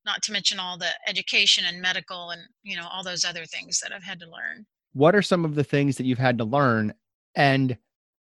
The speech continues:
Speaker 2: how did you go about learning them? Because I'm sure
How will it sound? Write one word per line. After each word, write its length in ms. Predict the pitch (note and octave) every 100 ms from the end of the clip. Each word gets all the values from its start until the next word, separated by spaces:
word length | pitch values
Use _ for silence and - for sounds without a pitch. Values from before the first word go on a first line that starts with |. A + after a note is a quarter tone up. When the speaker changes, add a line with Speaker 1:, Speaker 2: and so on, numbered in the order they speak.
| _ _ _
Speaker 2:
how 320 | - F3 F#3+ G#3
did 180 | G3+
you 100 | E3
go 260 | D#3 E3 E3
about 300 | D3 D3+ C3+
learning 320 | C3+ B2+ G#2
them? 260 | F#2+ F2+ -
Because 320 | - C3 C#3
I'm 140 | C3+ C3
sure 640 | - - G3 E3+ C#3+ C3